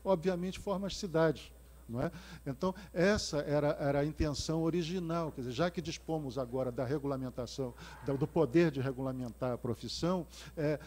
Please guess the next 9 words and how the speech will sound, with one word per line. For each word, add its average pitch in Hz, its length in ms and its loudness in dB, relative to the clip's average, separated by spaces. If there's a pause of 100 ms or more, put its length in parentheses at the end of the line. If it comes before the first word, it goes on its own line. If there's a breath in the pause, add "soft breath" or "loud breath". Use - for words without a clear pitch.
analisar 180 600 0
essa 151 220 0
prática 139 360 -2
coletiva 156 600 -2
e 226 40 2
apreciar 202 640 0
se, 233 440 2 (600 soft breath)
se, 208 440 -2 (360)
né, 135 200 -8